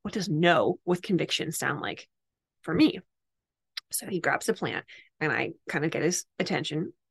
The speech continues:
eye-to-eye contact, face-to-face contact, and I say, "No."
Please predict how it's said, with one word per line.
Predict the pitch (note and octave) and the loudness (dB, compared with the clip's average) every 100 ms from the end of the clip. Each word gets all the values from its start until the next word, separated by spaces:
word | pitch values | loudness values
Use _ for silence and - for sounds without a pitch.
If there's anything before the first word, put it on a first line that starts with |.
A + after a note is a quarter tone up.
| _ _ _ | _ _ _
eye-to-eye | D3+ D#3+ C#3 | 0 2 2
contact, | F3+ E3+ D#3+ D#3+ D3 | 2 -2 -2 -6 -6
face-to-face | E3+ - F#3 F#3+ | -6 -2 -2 -2
contact, | - - - - F3 - | -2 -4 -2 -4 -4 -4
and | D3+ | -4
I | |
say, | E3 D3+ | -4 -6
"No." | D3+ E3+ A3+ D#3 F#2+ | -2 4 6 6 2